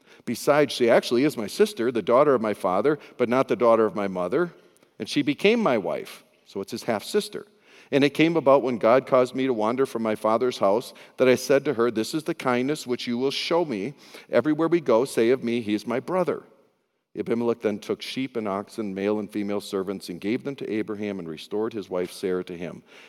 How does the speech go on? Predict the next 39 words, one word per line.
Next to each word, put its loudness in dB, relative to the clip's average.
Abimelech 0
said, 0
"Behold, -4
my -6
land -4
is -12
before -6
you. -6
Settle -2
wherever -4
you -10
please." -12
And -6
to -8
Sarah 0
he -2
said, 0
"Behold, -2
I 0
have -6
given -4
your -2
brother -2
a -4
thousand -4
pieces -10
of -12
silver. -4
Behold, 0
it -4
is -10
your -4
vindication -4
before -4
all 2
who -4
are -2
with -6
you, -4